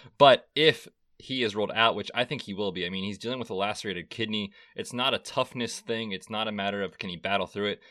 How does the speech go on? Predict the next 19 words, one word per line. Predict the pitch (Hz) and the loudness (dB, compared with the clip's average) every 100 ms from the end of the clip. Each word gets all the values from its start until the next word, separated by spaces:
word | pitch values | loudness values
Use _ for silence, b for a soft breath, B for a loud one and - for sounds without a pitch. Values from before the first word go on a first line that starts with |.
| b b | b b
It | 120 | -4
is | 123 | -2
legitimately | 117 113 120 104 101 | -2 0 -2 -2 -4
a | |
health | 85 - 104 | -4 -2 -2
concern. | - 82 - 80 | -4 -14 -10 -10
So | - 101 - b b | -4 -4 -4 b b
I | 110 | -2
don't | 143 - | 0 -2
think | 139 113 | -8 -8
Ertz | 110 101 | -8 -10
plays, | - 107 107 101 - _ _ _ - - | -6 -2 -2 -4 -10 _ _ _ -20 -12
despite | 104 - 104 | -8 -2 -2
the | 85 | -2
fact | - 92 | -2 -2
that | - | -4
he | 95 | -8
wants | 90 101 101 - | -4 -4 -4 -6
to. | 95 92 | -4 -4